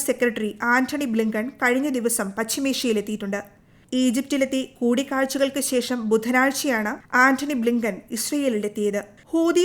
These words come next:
ആക്രമണങ്ങളുടെ പശ്ചാത്തലത്തിലും ബ്ലിങ്കന്റെ യാത്ര അതീവ പ്രാധാന്യമുള്ളതാണ്. യുദ്ധം തുടങ്ങിയതിനു ശേഷം ഇത് അഞ്ചാം തവണയാണ് ആന്റണി ബ്ലിങ്കൺ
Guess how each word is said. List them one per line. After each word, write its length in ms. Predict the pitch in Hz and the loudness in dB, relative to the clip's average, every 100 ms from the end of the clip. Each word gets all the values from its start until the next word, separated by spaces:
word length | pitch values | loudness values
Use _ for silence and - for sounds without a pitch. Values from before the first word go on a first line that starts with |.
| 370 | 2
ആക്രമണങ്ങളുടെ 600 | 349 339 330 330 311 302 294 | 0 -2 0 0 2 2 2
പശ്ചാത്തലത്തിലും 760 | 226 - 269 277 247 240 208 196 214 | 0 0 0 0 0 2 0 -2 -4
ബ്ലിങ്കന്റെ 400 | 214 247 240 247 233 | 0 0 2 2 2
യാത്ര 220 | 220 226 220 - 214 | 0 -2 -4 -2 -2
അതീവ 280 | 220 269 302 | 0 0 0
പ്രാധാന്യമുള്ളതാണ്. 840 | 262 220 220 285 269 208 196 185 196 - _ _ - | -2 -4 -4 -2 -2 -2 -4 -6 -8 -14 _ _ -4
യുദ്ധം 300 | 240 240 269 254 | -2 -2 -4 0
തുടങ്ങിയതിനു 440 | 240 240 247 247 247 | 2 4 4 2 2
ശേഷം 240 | 240 247 233 240 | -2 -2 -4 -2
ഇത് 160 | 220 226 | -2 0
അഞ്ചാം 360 | 233 233 294 311 285 | 0 0 0 0 0
തവണയാണ് 480 | 240 247 233 208 185 - 226 | 0 0 0 -2 -6 -2 0
ആന്റണി 320 | 247 240 294 240 | 2 0 -2 -2
ബ്ലിങ്കൺ 320 | 226 226 214 | -2 -2 -4